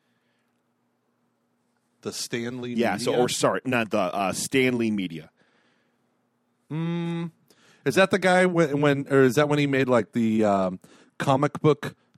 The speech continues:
Speaker 1: television show, the reality show?
Speaker 2: No, that was Pal, but it was, it was right before that.
Speaker 1: Oh,
Speaker 2: But
Speaker 1: okay.
Speaker 2: it's, it's, it's, that's practically the same thing, but, um,
Speaker 1: Okay.
Speaker 2: not quite. But it's, like, of that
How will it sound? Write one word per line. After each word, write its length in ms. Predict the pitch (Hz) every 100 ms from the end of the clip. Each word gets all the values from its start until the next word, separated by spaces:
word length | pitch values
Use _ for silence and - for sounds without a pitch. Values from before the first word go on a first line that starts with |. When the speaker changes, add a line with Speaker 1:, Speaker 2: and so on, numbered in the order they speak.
| -
Speaker 1:
television 580 | 147 143 139 131 151
show, 240 | 139 151 147
the 100 | 139
reality 480 | 110 110 113 127 127
show? 300 | - 131 135
Speaker 2:
No, 360 | 180 175 175
that 180 | 165 180
was 140 | 190 147
Pal, 420 | - - 131 131
but 180 | 131 123
it 40 | 117
was, 140 | 113 113 120
it 80 | 131
was 140 | 127
right 260 | 113 131 123
before 340 | 110 - 107 92
that. 120 | 95
Speaker 1:
Oh, 80 | 90
Speaker 2:
But 80 | 143
Speaker 1:
okay. 80 | 139
Speaker 2:
it's, 80 | 143
it's, 220 | 139 -
it's, 220 | 156 147 - -
that's 220 | 156 - - _
practically 440 | - 123 117 - 90
the 60 | -
same 200 | 98 87
thing, 260 | 87 78 -
but, 140 | 92 - _ - _ _ _
um, 180 | 120 110
Speaker 1:
Okay. 200 | 104 95
Speaker 2:
not 280 | 127 131 -
quite. 300 | - 101 85
But 100 | 117
it's, 140 | 110
like, 200 | 127 113 -
of 380 | 147 151 147 131
that 280 | 131 107